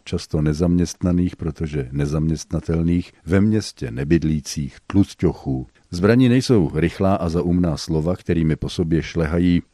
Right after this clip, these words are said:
intelektuálně zdatní řečníci z hlavního města, případně z těch asi tří dalších větších městských aglomerací. I kdyby všichni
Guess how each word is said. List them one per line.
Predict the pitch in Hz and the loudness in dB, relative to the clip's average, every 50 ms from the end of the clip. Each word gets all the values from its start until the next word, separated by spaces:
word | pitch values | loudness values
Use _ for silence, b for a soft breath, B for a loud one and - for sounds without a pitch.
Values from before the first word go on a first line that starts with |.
| _ _ - | _ _ -2
intelektuálně | 90 82 78 - 82 80 80 - - - 90 85 85 87 87 80 | 0 0 0 0 0 0 -2 -2 -2 -2 0 0 0 0 0 0
zdatní | 73 67 69 67 73 76 - - - 87 85 80 | -2 -4 -6 -6 -6 -6 -6 -6 -4 -2 -2 -2
řečníci | 71 73 76 - - - 87 85 78 - - 82 | -2 -4 -8 -10 -6 -2 -2 -2 -2 -2 -4 -4
z | 73 | -2
hlavního | 73 73 73 69 78 78 73 80 80 | -2 -4 -4 -2 -2 -2 -2 -2 -2
města, | 78 82 85 - - - 90 76 b b b _ | 0 -2 -2 -4 -4 -4 -4 -4 b b b _
případně | - - 90 - - 80 80 87 | -8 -6 -4 -4 -4 -4 -4 -4
z | 78 - | -6 -6
těch | - 82 76 - - - | -6 -6 -6 -6 -10 -14
asi | 78 - - 80 | -12 -8 -8 -8
tří | - - - - - 95 98 95 | -8 -8 -10 -6 -2 0 0 0
dalších | 82 76 73 76 73 - - 90 87 82 - 76 | 0 0 -2 -2 -4 -6 -6 -6 -6 -6 -6 -8
větších | 71 71 - - - - 85 76 - 76 | -8 -8 -8 -10 -12 -12 -12 -10 -6 -4
městských | 76 73 71 - - - - 76 - 80 | -4 -4 -4 -6 -12 -14 -12 -10 -8 -8
aglomerací. | 82 76 87 90 90 90 82 78 73 - - 76 67 65 - b b b b b b | -6 -2 0 2 2 2 2 0 -2 -4 -6 -6 -6 -8 -10 b b b b b b
I | 113 | -2
kdyby | 113 120 127 123 127 | 0 0 0 -2 -4
všichni | 117 - - - - 147 131 - - 107 90 78 | -6 -6 -6 -4 -4 -4 -2 -2 -2 -2 -2 -4